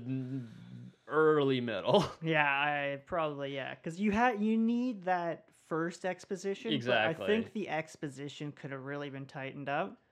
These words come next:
Speaker 1: Yeah.
Speaker 2: Um, because, yeah, it
Speaker 1: Well, I think there's a lot of characters that you have to get introduced to.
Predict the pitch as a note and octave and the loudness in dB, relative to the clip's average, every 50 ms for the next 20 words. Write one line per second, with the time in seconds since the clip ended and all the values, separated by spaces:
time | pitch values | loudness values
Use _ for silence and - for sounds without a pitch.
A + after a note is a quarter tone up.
0 | _ _ - A#2 A#2 G#2+ F#2+ F#2 F2 D#2+ C#3+ D3 D3 D3 C#3+ C#3+ D3 C#3+ - - | _ _ -4 0 0 2 2 0 0 0 0 0 0 0 0 -2 -6 -10 -12 -16
1 | _ _ _ _ _ _ _ _ _ _ - - D#3+ D#3 D#3+ - E3 D3+ D3 C#3+ | _ _ _ _ _ _ _ _ _ _ -10 -8 -8 -8 -6 -4 -4 -2 -2 -2
2 | C#3 C3+ B2 - - - - - - _ _ _ _ _ - C#3+ D3+ D3 C3+ B2 | -4 -6 -8 -12 -16 -18 -18 -20 -20 _ _ _ _ _ -10 -6 -4 -4 -4 -4
3 | A#2+ F#2+ - - - D3+ D3+ C#3 E3 E3 D3+ F#3 G3 G#3+ C4+ B3+ C4 C4+ A#3 A3+ | -6 -8 -10 -8 -6 -4 -4 -2 0 4 6 6 6 6 4 0 2 0 2 2
4 | G#3+ D3+ C3+ D3 D3 D3+ D3+ D#3 D3+ - - B2+ B2 B2 C3 C3+ C3+ F3 F3+ F#3 | 2 2 4 6 8 8 8 6 4 0 0 0 0 2 0 -2 -4 -4 -2 -2
5 | G3 G#3 G3+ - _ - B2+ B2+ B2 A#2+ A2 A#2 C3 A#2 A#2 A#2 A2 G#2+ A2 A2 | -2 -4 -8 -10 _ -6 -4 -4 -2 -2 -2 0 0 0 -2 -4 -4 -6 -6 -8
6 | - F#2+ G2+ G#2+ G#2+ - - - D#3+ E3 | -10 -10 -10 -10 -10 -10 -8 -6 -6 -6